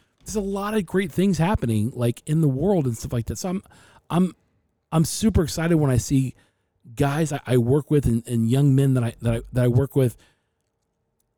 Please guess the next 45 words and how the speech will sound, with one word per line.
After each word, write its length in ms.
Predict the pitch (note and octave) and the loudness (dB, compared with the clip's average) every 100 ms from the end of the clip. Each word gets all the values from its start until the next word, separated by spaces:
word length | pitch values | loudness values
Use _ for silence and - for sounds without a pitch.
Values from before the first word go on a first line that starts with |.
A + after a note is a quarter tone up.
| - | -2
ca-, 220 | - D3+ - | 0 0 -4
catch 280 | - D#3+ - | -2 -2 0
on 140 | F3 | 0
this 180 | D#3+ C#3 | -2 -2
idea, 380 | B2+ B2 F3 C#3 | -2 0 0 0
like, 240 | A#2 - A2 | -2 -4 -6
the 140 | B2+ - G#2+ | -8 -8 -4
world's 340 | C3 A3 G3+ | -2 -2 -2
bigger 260 | E3+ E3 D#3 | -4 -2 -2
than 120 | C3+ | -2
me 240 | E3+ D#3+ - | -2 -2 -4
and 120 | B2 | -8
I'm 140 | D#3 | -6
here 160 | D#3 D#3 | -4 -2
to 60 | |
be 100 | C#3 | 0
a 40 | B2 | -2
blessing 420 | A2+ C#3 - A2 F#2+ | -4 -8 -6 -10 -8
to 260 | - G#3 | -4 -2
it, 160 | B2 E2+ - _ _ _ | -2 -4 -12 _ _ _
because 260 | C#3 E3+ D#3+ | -4 -2 -2
they're 80 | D3+ | -6
secure 440 | C3+ - - G#3 | -8 -6 -2 0
enough 420 | D#3 G#2 F#2+ - - - - | 0 0 -2 -6 -14 -18 -10
in 120 | - B2+ | -4 -2
their 100 | C3 | -2
own 180 | D3 E3+ | 0 2
relationships 720 | E3 D3+ E3 - G#2+ G#2 F#2 | 2 2 2 0 -2 -2 -4
that 60 | - | -2
they 100 | A#2 | 0
go, 180 | A2 A2 | 0 -2
"Okay, 240 | G2+ G#2 | -4 -6
look, 260 | F#2+ F2 F2 | -6 -8 -6
you 40 | |
know 100 | G2+ | -2
what? 240 | A#2+ D3 E3 _ _ _ _ _ _ | 0 0 -4 _ _ _ _ _ _
It, 140 | B2+ - | -4 -2
it's, 220 | B2 - | -6 -4
it's 180 | C3 - | -6 -6
enough, 380 | - B2+ C#3+ C3 | -2 0 0 0
enough 220 | B2+ A#2 | -2 -2
about 240 | A2 G2+ F#2 | -4 -6 -6
me." 240 | G2+ F2 - _ _ | -6 -6 -12 _ _
And, 100 | C#3+ E3 | -10 -8
and, 140 | F3+ | -10